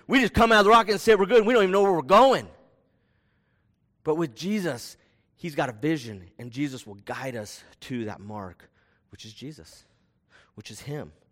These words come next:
That is the Christian life. That is what we are to do. That Christian life is somebody who's continually being shaped by God as we strive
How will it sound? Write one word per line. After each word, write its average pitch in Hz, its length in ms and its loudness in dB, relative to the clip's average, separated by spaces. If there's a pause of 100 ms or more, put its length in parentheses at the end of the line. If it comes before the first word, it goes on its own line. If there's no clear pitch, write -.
(280)
That 143 280 -8
is 104 120 -16
the 98 80 -18
Christian - 380 -16
life. 113 220 -10
That 143 220 -6
is 107 120 -14
what 120 160 -8
we 123 100 -8
are 104 140 -8
to - 180 -20
do. 107 480 -8 (1800)
That 95 140 -20
Christian 131 380 -10
life 117 260 -6
is 104 80 -18
somebody 113 260 -8
who's 104 140 -14
continually 131 520 -10
being 98 180 -16
shaped 139 400 -6
by 123 80 -6
God 110 260 -4
as 95 100 -16
we 110 200 -12 (240)
strive 127 800 -12